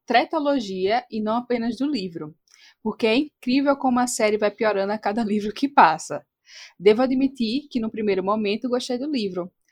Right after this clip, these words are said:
mas depois, quando parei para pensar, vi que o livro é muito ruim. Acho que, com exceção de Bruna Sufistinha,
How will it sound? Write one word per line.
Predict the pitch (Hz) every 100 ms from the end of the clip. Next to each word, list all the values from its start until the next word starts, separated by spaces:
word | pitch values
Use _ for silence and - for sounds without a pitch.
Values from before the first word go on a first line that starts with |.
| _
mas | 190 214
depois, | 226 - 233 240
quando | 269 262
parei | 254 240 202
para | 202 208
pensar, | 202 262 302 247 196 202 196
vi | 226
que | -
o | 226
livro | 208 208
é |
muito | 208 214 269
ruim. | 226 160 - _ _ _ _ _ _ - - _ -
Acho | 220 262 - 190 170 _ - - -
que, | - -
com | 233
exceção | 240 247 247 247 262
de | 269
Bruna | 233 220
Sufistinha, | 226 208 - 330 - 214 196 185 226